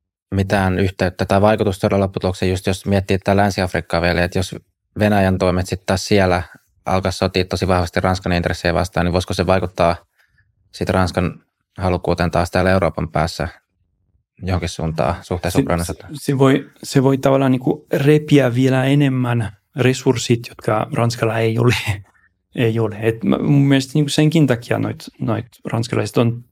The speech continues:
Speaker 2: tähän asti hyvin varovaisia siellä Nigerissä, et se, et ei, ei voi, Yhdysvalloilla on mahdollisuus sotia niin paljon sotaa kuin ne haluaa ympäri maailmaa,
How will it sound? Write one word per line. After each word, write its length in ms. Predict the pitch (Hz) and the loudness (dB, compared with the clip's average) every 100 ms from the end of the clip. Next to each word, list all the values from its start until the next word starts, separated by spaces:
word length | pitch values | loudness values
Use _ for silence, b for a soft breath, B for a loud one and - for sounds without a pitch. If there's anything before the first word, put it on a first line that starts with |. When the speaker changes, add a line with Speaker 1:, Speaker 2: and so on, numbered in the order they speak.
| _ | _
Speaker 2:
tähän 320 | 123 110 107 | 0 0 -4
asti 300 | 110 - 113 | -6 -6 -4
hyvin 240 | 110 110 107 | -2 0 -2
varovaisia 500 | 110 110 117 120 - | -2 -2 -2 -2 -6
siellä 340 | - 139 - | -6 -6 -6
Nigerissä, 680 | 135 127 113 110 135 135 - | -4 -2 0 -2 -4 -6 -6
et 140 | 131 - | -6 -8
se, 120 | 156 - B B B _ | -14 -14 B B B _
et 140 | 123 120 | -6 -2
ei, 80 | 120 | 0
ei 180 | 131 120 | 2 2
voi, 340 | 120 117 110 - B B B - | 4 2 0 -8 B B B 2
Yhdysvalloilla 580 | 131 131 127 120 117 | 2 4 2 2 2
on 160 | 127 147 | 4 4
mahdollisuus 640 | 131 110 107 104 - - _ _ _ _ _ _ _ - | 2 -2 -4 -6 -12 -14 _ _ _ _ _ _ _ -10
sotia 420 | - 117 - 113 | -4 -4 -2 0
niin 180 | 113 110 | 0 0
paljon 220 | 113 107 | -2 -2
sotaa 300 | - 120 120 | -2 -2 -2
kuin 140 | 117 | 0
ne 60 | 113 | 0
haluaa 360 | 101 110 104 107 | 2 0 0 -2
ympäri 280 | 110 107 107 | -2 -2 -2
maailmaa, 540 | 117 123 131 123 123 | -2 -2 -2 -4 -6